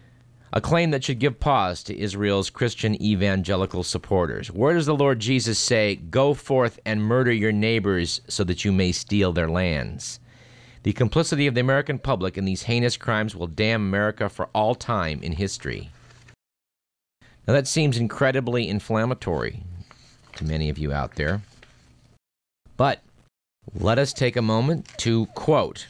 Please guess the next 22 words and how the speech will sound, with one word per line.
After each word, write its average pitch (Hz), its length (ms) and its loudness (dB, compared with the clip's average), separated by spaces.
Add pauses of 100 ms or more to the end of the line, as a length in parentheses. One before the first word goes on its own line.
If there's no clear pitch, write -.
(100)
from 90 280 -4
former 131 720 0 (340)
leaders 123 640 2
of 92 120 -2
the 98 100 0
State 95 280 0
of 90 120 0
Israel 90 640 0 (380)
to - 80 -2
put 139 220 2
in 151 100 2
perspective 98 920 -2 (1160)
their 120 260 2
viewpoint 104 640 0 (640)
on 90 480 0
the 85 100 -4
situation 82 840 -2
regarding 73 540 -2
the 80 120 -6
State 78 240 -2
of 80 100 0
Israel. 73 480 -4